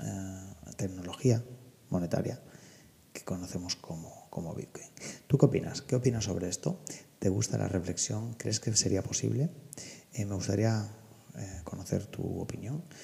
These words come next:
y me gustaría saber si realmente crees que es una buena idea, es una idea loca, o, eh,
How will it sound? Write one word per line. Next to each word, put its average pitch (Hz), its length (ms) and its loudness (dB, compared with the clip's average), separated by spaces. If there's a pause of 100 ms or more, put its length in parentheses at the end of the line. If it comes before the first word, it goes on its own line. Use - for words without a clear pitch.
(240)
y - 60 -6
me 95 80 0
gustaría 90 380 -2
saber 90 420 -2 (100)
si 90 360 -2
realmente 90 800 -4
crees 90 220 -4
que - 100 -4
es - 300 2
una 95 140 -2
buena 90 220 -4
idea, 110 440 -2
es - 160 -6
una 98 100 -10
idea 92 140 -6
loca, 101 340 0 (520)
o, - 420 2 (120)
eh, 92 520 -2